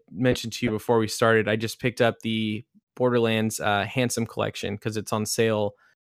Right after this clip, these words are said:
right now on the P S N, uh, for fifteen dollars, and they just released a H D texture pack for free, which is really cool. So P S four Pro will now have four K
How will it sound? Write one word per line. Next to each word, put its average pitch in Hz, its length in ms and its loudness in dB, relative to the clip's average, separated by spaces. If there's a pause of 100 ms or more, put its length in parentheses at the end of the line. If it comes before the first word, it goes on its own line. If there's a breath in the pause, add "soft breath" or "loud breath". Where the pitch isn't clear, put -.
right 131 260 2
now 135 480 2
on 110 180 0
the 110 100 0
P 120 200 -2
S 110 180 -2
N, 107 280 -2 (120)
uh, - 80 -14
for 104 220 -6
fifteen 175 420 0
dollars, 151 460 4
and 117 120 -2
they 120 80 2
just 117 240 -6
released 127 380 -2
a 113 180 0 (540)
H 139 240 2
D 143 160 -2
texture - 400 -4
pack 98 320 -2
for 107 140 -10
free, 98 260 -4
which 98 220 -6
is 101 160 -6
really 113 220 4
cool. 101 280 -4
So 101 380 -2 (400)
P 135 100 4
S 127 140 4
four 123 240 4
Pro 127 340 8
will 117 160 6
now 113 300 4
have 113 360 2
four 139 220 2
K 135 460 2